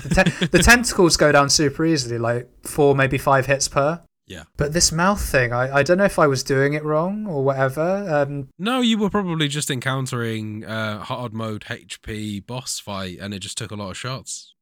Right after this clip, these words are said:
Speaker 2: Maybe the pistol is, for once, not the optimal thing to use for this fight.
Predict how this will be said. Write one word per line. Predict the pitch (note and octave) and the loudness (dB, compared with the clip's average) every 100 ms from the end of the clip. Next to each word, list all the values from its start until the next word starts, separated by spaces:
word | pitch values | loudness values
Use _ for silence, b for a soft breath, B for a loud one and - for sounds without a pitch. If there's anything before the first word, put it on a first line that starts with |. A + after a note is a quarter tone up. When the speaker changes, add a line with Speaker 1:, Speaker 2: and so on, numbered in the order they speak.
| - | -8
Speaker 2:
Maybe | C#3 C#3 C3+ C3 | -6 -4 -2 -4
the | B2 | -6
pistol | - C3 - C3 B2+ | -6 -4 -4 -4 -4
is, | A#2+ A2+ - - - | -4 -6 -8 -12 -12
for | A#2 A2+ | -10 -8
once, | A2+ A2+ G2+ - | -6 -8 -8 -8
not | G#2 B2+ B2 | -6 -8 -6
the | B2+ | -8
optimal | B2+ - C3 C3 B2+ | -8 -10 -8 -6 -6
thing | - C3 | -6 -8
to | C3 | -6
use | C3 C3+ C3 | -6 -6 -8
for | C#3 | -10
this | C#3 - | -10 -8
fight. | D#3+ F3 - | -8 -8 -10